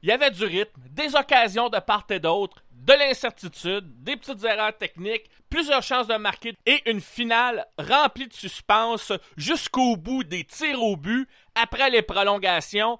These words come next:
où l'Algérie a réussi à remporter la victoire cinq à quatre au tir au but après un verdict nul de un un au bout des cent vingt minutes de jeu disputé.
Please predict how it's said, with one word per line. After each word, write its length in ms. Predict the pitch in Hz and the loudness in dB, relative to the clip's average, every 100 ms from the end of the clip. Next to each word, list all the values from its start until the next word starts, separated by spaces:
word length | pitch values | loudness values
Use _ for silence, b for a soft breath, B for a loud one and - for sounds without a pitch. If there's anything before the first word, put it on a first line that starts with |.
| _ | _
où 180 | 262 277 | 2 2
l'Algérie 720 | 240 226 196 175 202 185 226 _ - | 6 4 4 -4 -6 -6 -10 _ -2
a 140 | 185 | 2
réussi 680 | 175 233 247 208 - 208 226 - | 2 0 -2 -6 -8 -12 -8 -2
à 160 | 160 | 0
remporter 500 | 202 240 226 - 240 | 2 2 0 -4 -4
la 160 | 220 185 | -2 -2
victoire 680 | 170 - 208 214 214 214 - b | -4 -10 0 2 4 0 -6 b
cinq 400 | - - 294 285 | -8 2 2 4
à 100 | 220 | 0
quatre 340 | - 226 - | 0 -2 0
au 80 | 185 | -6
tir 280 | - 208 190 | -4 -2 0
au 140 | 180 | -2
but 260 | 147 202 254 _ _ | -2 -6 -8 _ _
après 380 | 214 214 240 240 - | 0 0 2 0 2
un 100 | 202 | -2
verdict 460 | 190 196 170 185 | 0 -4 -6 -10
nul 320 | 202 233 226 156 | -4 -2 -2 0
de 120 | 160 - | 0 2
un 240 | 247 262 226 | 4 4 2
un 260 | 208 240 247 _ - | 0 -2 -2 _ 2
au 180 | 185 226 | 6 6
bout 200 | 233 277 | 2 0
des 120 | 208 | -2
cent 220 | - 226 | 2 2
vingt 160 | 233 240 | 2 0
minutes 360 | 220 247 - | -2 -6 -8
de 140 | 151 170 | -4 -2
jeu 240 | 143 240 | -2 -6
disputé. 720 | 156 185 - - 190 - 117 | -8 -8 -8 -10 -16 -12 -14